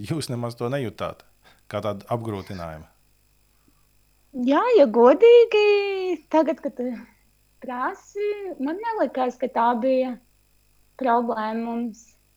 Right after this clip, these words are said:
Speaker 1: Mhm.
Speaker 2: T-, ā, problēma bija saindēšanās ar ēdienu.
Speaker 1: O, o, jā.
Speaker 2: Ā,
Speaker 1: Mhm.
Speaker 2: ne man, bet, ā,
Speaker 1: Jā,
Speaker 2: citiem
Speaker 1: jā.
Speaker 2: komandas. Mans,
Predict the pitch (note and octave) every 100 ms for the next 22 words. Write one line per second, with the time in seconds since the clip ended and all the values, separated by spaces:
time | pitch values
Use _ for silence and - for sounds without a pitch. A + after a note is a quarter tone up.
0 | _ G2 E2+ A2+ B2 _ _ - C4+ B3+
1 | A#3 A#3+ A#3+ - D#4+ E4 F#4 F4 C#4 D4
2 | D4+ C#4+ C4 B3 A#3+ B3+ - D4 D#4+ C4
3 | B3+ C4 C#4 B3+ B3 C4 C#4+ D#4 A#3+ B3
4 | A3+ A#3 G3+ - - E3+ F3+ F#2+ - _
5 | - A2 B2 G#2+ E2+ - - - - B3+
6 | A#3 A#3+ A#3+ - C4 D4 F4+ C#4+ C#4+ A3
7 | G#3 G#3+ G#3+ A3+ G#3 A3 B3+ A3 A#3 G#3
8 | - G#3+ G3+ G3 G#3 - B3 B3+ A#3+ A#3
9 | A#3+ A#3+